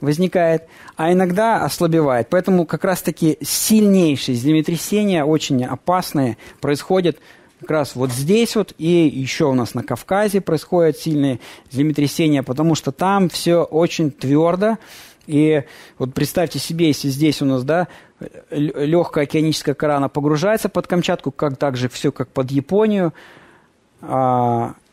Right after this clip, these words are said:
а на Кавказе там как два кирпича трутся, или Гималаи, да, в, на Гималаях тоже очень сильно. Вот они уперлись, и вот они начинают это все расти наверх, наверх, наверх, наверх, и Гималаи продолжают расти,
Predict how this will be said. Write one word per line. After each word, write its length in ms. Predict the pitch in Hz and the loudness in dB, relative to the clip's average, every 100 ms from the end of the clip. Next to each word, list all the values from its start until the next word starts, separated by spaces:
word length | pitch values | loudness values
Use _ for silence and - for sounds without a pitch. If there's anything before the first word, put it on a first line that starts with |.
| _ _ _ | _ _ _
а 120 | 135 156 | -2 0
на 120 | 156 | 0
Кавказе 600 | 170 - 208 240 208 160 | -2 -2 0 0 2 0
там 280 | 170 175 160 | 2 2 2
как 220 | 165 151 | 0 0
два 180 | 175 175 | 0 0
кирпича 540 | 180 - 180 190 127 | -2 -4 -2 0 0
трутся, 400 | - 165 208 156 | 0 0 2 2
или 120 | 143 | 2
Гималаи, 680 | 135 151 151 147 123 117 113 | 4 2 4 2 2 2 2
да, 180 | 135 135 | 0 0
в, 80 | |
на 80 | 120 | -2
Гималаях 420 | 117 127 151 156 | 0 0 2 0
тоже 220 | - 127 123 | -2 -2 -4
очень 240 | - 117 | -6 -10
сильно. 340 | - 117 110 | -6 -6 -4
Вот 140 | 131 147 | -2 2
они 120 | 156 | 2
уперлись, 680 | 147 - 220 208 143 - - - - | 2 2 2 4 0 -2 -12 -16 -6
и 140 | 165 | -2
вот 240 | 160 156 | 0 0
они 120 | 151 151 | 2 4
начинают 460 | 143 - 165 160 | 2 0 0 0
это 160 | 135 120 | -2 -6
все 300 | - 156 143 | -2 0 0
расти 320 | 117 - 151 | -2 -4 -4
наверх, 400 | 117 135 147 - | 0 0 0 0
наверх, 320 | 135 147 - | 0 0 0
наверх, 320 | 135 131 127 | -2 -2 -2
наверх, 320 | 135 151 180 139 | -2 0 0 0
и 20 | |
Гималаи 460 | 135 135 147 170 | 0 2 2 0
продолжают 640 | 160 131 127 120 143 143 - | 0 -2 -2 0 0 0 -2
расти, 400 | 127 - 110 | -6 -6 -12